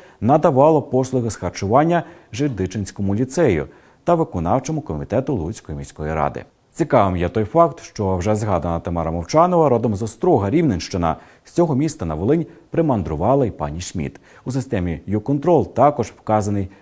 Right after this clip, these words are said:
контактний номер компанії. Якщо перевірити його через додаток "GetContact",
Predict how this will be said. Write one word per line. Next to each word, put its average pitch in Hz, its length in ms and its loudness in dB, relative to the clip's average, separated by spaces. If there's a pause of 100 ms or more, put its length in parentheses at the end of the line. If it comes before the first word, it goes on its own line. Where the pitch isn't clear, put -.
контактний 80 640 -2
номер 127 320 0
компанії. 127 640 0
Якщо 175 340 2
перевірити 156 580 2
його 87 240 -4
через 101 260 -4
додаток 87 480 -2
"GetContact", 170 640 -4